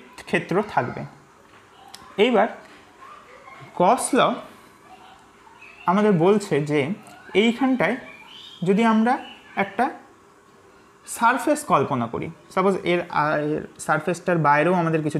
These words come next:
charges আছে, সারফেসটার বাইরেও কিছু আমাদের charges আছে। তো এই সারফেসটা যদি কল্পনা করি, আচ্ছা, কিন্তু Gauss ল আমরা পড়বো কেন?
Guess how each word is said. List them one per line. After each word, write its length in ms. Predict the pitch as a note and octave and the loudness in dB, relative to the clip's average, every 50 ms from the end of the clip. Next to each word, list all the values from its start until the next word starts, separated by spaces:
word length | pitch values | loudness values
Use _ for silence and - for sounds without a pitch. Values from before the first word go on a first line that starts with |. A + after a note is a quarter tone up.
| C#3+ | -2
charges 380 | D#3+ C#3 C3 B2+ C3 C#3 C#3 C#3 C3 B2+ | 0 0 0 0 0 -2 -2 -2 -2 -4
আছে, 140 | - - F3+ A3+ - - - - - - - - - - - | -4 -6 -10 -10 -10 -16 -20 -20 -20 -20 -20 -20 -20 -16 -10
সারফেসটার 420 | - F3 D#3+ - F3 E3+ - F3 D#3+ D3 | -8 -8 -6 -6 -6 -6 -4 -2 0 0
বাইরেও 220 | C#3+ D3+ D3+ F3 F3 | 0 2 2 0 0
কিছু 120 | F3+ F3 - D3+ | -2 -4 -6 -8
আমাদের 180 | C#3+ C#3+ C#3 C#3 - | -6 -6 -6 -4 -4
charges 300 | B2 A#2+ C3+ D3 D3 - - | -4 -4 -6 -8 -8 -10 -10
আছে। 140 | - - - F3 - - - - - - - - - - - | -12 -12 -16 -20 -20 -20 -20 -20 -20 -20 -20 -20 -20 -8 0
তো 60 | - A#3 B3 | 2 2 4
এই 60 | B3 A#3 - - - | 2 2 -2 -6 -6
সারফেসটা 720 | - - D3+ E3 G#3 A3 - D4 D4+ D4 - - G3 F3 G#3+ B3 - - - - - _ - - D#3+ D#3+ | 0 2 4 4 4 2 2 0 0 0 0 0 0 0 0 0 -4 -10 -20 -20 -20 _ -10 -4 0 2
যদি 140 | F#3 F#3 G#3 G3+ F#3 | 2 4 4 2 2
কল্পনা 260 | E3+ F3 E3+ F#3+ F3+ E3 | 0 0 0 0 0 0
করি, 100 | D#3 D#3+ - - D#3+ | 0 0 -2 -2 -6
আচ্ছা, 220 | - - - D3 D3 - - - - - - - - - | -6 -8 -12 -12 -12 -14 -16 -20 -20 -20 -20 -20 -6 0
কিন্তু 160 | - E3+ D#3+ C#3+ - | 2 2 2 2 2
Gauss 160 | E3+ G#3+ A3+ A3+ - | 2 0 0 0 0
ল 20 | C4 C4 C4 | 2 2 4
আমরা 180 | C4+ C#4 C#4 C4+ C4+ - | 4 2 2 2 2 4
পড়বো 280 | G3+ G#3 A#3 A#3 A#3+ A3+ - | 6 6 6 6 4 2 0
কেন? 140 | C#3 A#2 - | -2 -4 -4